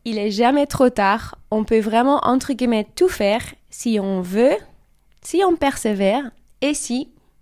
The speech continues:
on commence. Voilà. Les choses que moi j'ai appris en plus de plein de gros mots en espagnol et quelques pas de flamenco. Mais du coup, dans cet épisode, je voulais vous inviter d'essayer quelque chose de nouveau.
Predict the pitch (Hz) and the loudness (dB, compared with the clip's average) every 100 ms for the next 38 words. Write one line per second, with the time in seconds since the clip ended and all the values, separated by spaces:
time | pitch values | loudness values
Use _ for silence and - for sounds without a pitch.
0 | _ 185 180 208 185 170 - - _ _ | _ -12 -6 -4 -4 -6 -10 -16 _ _
1 | _ _ _ _ _ _ - - 233 196 | _ _ _ _ _ _ -18 0 2 2
2 | - _ _ - - - - 247 269 330 | -2 _ _ -20 -20 -18 -6 -2 0 0
3 | 392 - 247 226 226 262 285 240 226 269 | 0 2 4 4 2 2 0 0 0 -2
4 | 269 - 208 220 220 226 208 262 285 269 | -2 -2 -2 -2 -2 -2 0 -2 -2 -2
5 | 233 247 240 233 220 - 214 214 247 277 | 0 2 4 2 0 0 2 4 4 2
6 | - 320 - 330 - 262 226 214 214 190 | 0 0 0 -2 -2 -2 -2 -2 -2 -2
7 | 180 185 208 302 - - - - - _ | -2 -2 -2 -4 -10 -20 -20 -20 -20 _
8 | 233 240 254 - 403 339 311 294 269 254 | 0 2 2 2 2 2 2 0 -2 -2
9 | 226 311 247 220 262 311 294 247 214 214 | 0 0 2 2 2 2 2 2 0 -2
10 | 269 233 233 226 226 302 - 262 285 277 | -2 0 0 -2 0 -2 -2 -2 0 0
11 | 220 214 196 190 175 170 | 0 0 -2 -2 -4 -6